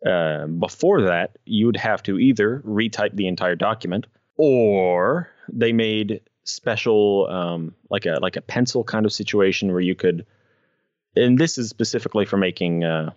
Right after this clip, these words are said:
the mimeograph copies. Uh, like, they had a special pencil that you could fill in what you had typed and then type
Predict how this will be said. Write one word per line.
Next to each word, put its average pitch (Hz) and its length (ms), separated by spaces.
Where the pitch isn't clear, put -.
the 110 80
mimeograph 107 580
copies. - 480
Uh, 87 200
like, 95 160
they 95 60
had 104 120
a 98 40
special 104 300
pencil 95 540
that 90 120
you 95 120
could 85 260
fill 123 340
in 104 180
what 101 180
you 101 40
had 90 100
typed 92 340
and 90 120
then 85 200
type - 320